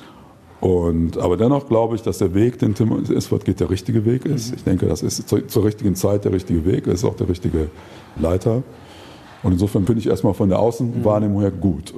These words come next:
Speaker 1: gut und richtig. Und wie gesagt, immer analog zu dem, was ich gesagt, was ich sagte, und das meine ich ja wirklich ernst, dass ich mir diese zehn guten Jahre nicht nehmen lasse. Also
Speaker 2: Mhm.
Speaker 1: dieses letzte Jahr, das, mhm, ähm, das war, das war nix, aber die zehn Jahre davor waren gut,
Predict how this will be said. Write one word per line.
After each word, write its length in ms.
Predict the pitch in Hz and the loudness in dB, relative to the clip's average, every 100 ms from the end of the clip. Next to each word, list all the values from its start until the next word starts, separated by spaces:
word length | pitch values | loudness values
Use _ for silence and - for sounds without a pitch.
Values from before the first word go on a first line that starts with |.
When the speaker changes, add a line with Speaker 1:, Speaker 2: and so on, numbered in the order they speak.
| 120 | 0
Speaker 1:
gut 200 | 113 113 | 2 4
und 80 | 92 | 2
richtig. 520 | 107 - - 156 - - - - - | 0 -2 -4 -4 -8 -20 -20 -20 -12
Und 100 | - | 0
wie 40 | 107 | 2
gesagt, 200 | 107 110 | 4 2
immer 160 | 113 | 2
analog 280 | 120 117 113 | 2 2 2
zu 100 | 113 | 0
dem, 160 | 107 104 | 0 2
was 140 | 98 | 0
ich 40 | - | 2
gesagt, 260 | 101 110 - | 0 0 -2
was 260 | 107 95 | -2 -2
ich 20 | - | -2
sagte, 300 | 101 104 131 | -2 0 -2
und 80 | 127 - - | -2 -10 -6
das 140 | - 98 | -2 2
meine 140 | 113 104 | 2 2
ich 60 | |
ja 60 | 95 | 0
wirklich 240 | 101 80 | -2 -6
ernst, 260 | - 95 104 | -2 0 0
dass 80 | 98 | 0
ich 60 | |
mir 60 | 101 | 0
diese 260 | 90 104 | 0 -2
zehn 260 | 101 - 104 | 0 0 2
guten 300 | 110 123 95 | 2 2 2
Jahre 480 | 90 85 101 127 170 - - - - - - | 2 2 2 2 0 -4 -20 -20 -20 -20 -4
nicht 180 | 90 85 | -4 0
nehmen 240 | 92 87 | 0 2
lasse. 320 | 76 67 - - | -2 -4 -8 -8
Also 140 | - 76 | -6 -4
Speaker 2:
Mhm. 40 | |
Speaker 1:
dieses 160 | 85 85 | -4 0
letzte 320 | 92 95 - | 0 0 2
Jahr, 300 | 104 104 104 | 4 4 4
das, 300 | 98 85 - | 2 -2 -4
mhm, 480 | 98 101 117 131 143 - - - - - - - | 0 2 4 2 0 -10 -20 -20 -20 -20 -20 -8
ähm, 520 | 90 92 90 90 87 85 | -2 2 4 4 2 2
das 220 | 85 - | 0 2
war, 220 | 92 101 | 0 2
das 200 | 107 82 | 0 0
war 120 | 92 | 0
nix, 260 | 117 143 - | 0 -2 -2
aber 180 | 87 90 | 0 0
die 100 | 87 | -2
zehn 200 | - 98 | 0 2
Jahre 160 | 90 | 2
davor 320 | 87 - 87 85 | 0 0 -2 0
waren 180 | 78 | -2
gut, 240 | 80 104 | 0 0